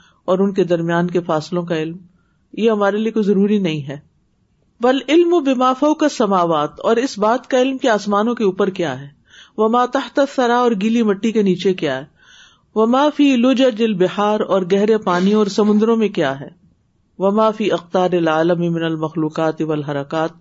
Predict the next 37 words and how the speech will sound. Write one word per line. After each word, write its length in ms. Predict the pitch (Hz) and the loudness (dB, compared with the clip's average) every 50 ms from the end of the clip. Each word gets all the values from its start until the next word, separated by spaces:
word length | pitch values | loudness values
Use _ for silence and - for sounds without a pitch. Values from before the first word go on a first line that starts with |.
| _ _ - _ _ _ _ | _ _ -20 _ _ _ _
اور 140 | - 185 175 | -4 -4 -2
دنیا 340 | 160 175 196 196 214 220 214 | 0 0 0 2 2 0 0
کے 120 | 214 220 | -2 -2
مختلف 440 | 190 190 190 - - 208 208 202 196 | -4 -4 -4 -4 -2 -2 0 0 0
علاقوں 380 | 180 170 165 165 165 165 190 | 0 0 0 0 -2 -4 -4
میں 180 | 185 185 190 185 | -4 -4 -4 -4
کون 260 | 185 - 202 208 214 | -4 -2 -2 -2 -2
سی 160 | 208 208 208 | -2 -2 -2
مخلوقات 640 | 185 170 165 170 170 160 160 160 175 156 151 156 - | -2 -2 -2 -4 -4 -6 -4 -2 -2 -2 -2 -2 -2
اور 80 | 165 151 | -4 -4
حرکات 520 | 147 143 143 143 143 - 139 139 139 - | -4 -4 -6 -6 -6 -4 -6 -6 -6 -8
ہیں۔ 100 | 139 139 147 - _ _ _ _ _ _ _ _ _ _ _ _ _ _ _ | -12 -14 -14 -16 _ _ _ _ _ _ _ _ _ _ _ _ _ _ _
ہاں، 140 | 226 247 233 | -4 -2 -2
اگر 180 | 196 180 202 190 | 0 0 0 0
اللہ 180 | 190 190 202 220 214 | 0 0 0 0 -2
کی 80 | 247 214 | -2 -4
نشانیوں 540 | 196 190 190 - 185 175 185 214 254 269 | -4 -4 -2 -2 -2 0 2 2 2 2
کے 100 | 269 269 | 0 -2
طور 200 | 262 - 220 208 | -2 -2 -2 -2
پر 200 | 208 202 214 208 | -2 -2 -4 -4
جاننا 360 | 185 165 175 160 160 170 185 190 | -2 -2 -2 -2 -2 -2 -4 -4
ہو 140 | 180 180 | -4 -6
تو 140 | 180 180 175 | -4 -4 -6
ٹھیک 320 | 160 - 196 214 214 - 202 | -6 -4 -6 -6 -6 -6 -6
ہے، 120 | 180 185 190 - _ _ _ _ _ _ _ _ | -6 -6 -8 -14 _ _ _ _ _ _ _ _
ورنہ 220 | 190 190 190 208 | -2 0 0 0
اگر 260 | 214 196 190 196 202 185 | 0 0 0 0 -2 0
ہم 200 | 175 196 196 190 | 0 -2 -2 0
نہ 220 | 180 185 190 208 | 0 0 0 0
بھی 160 | 220 240 262 | 2 0 0
جانیں 320 | 208 226 202 196 190 214 220 | 0 0 0 0 0 -2 -2
تو 260 | 214 220 190 180 180 | -2 -2 -2 -2 0
ہمیں 140 | 185 208 214 | 0 0 -2
کوئی 140 | 220 220 | -2 -2
کمی 260 | 208 208 202 196 214 214 | -2 0 0 2 2 2
نہیں 220 | 202 180 170 151 | 2 0 -2 -2
ہوگی۔ 280 | 143 135 135 - - | -4 -6 -8 -10 -14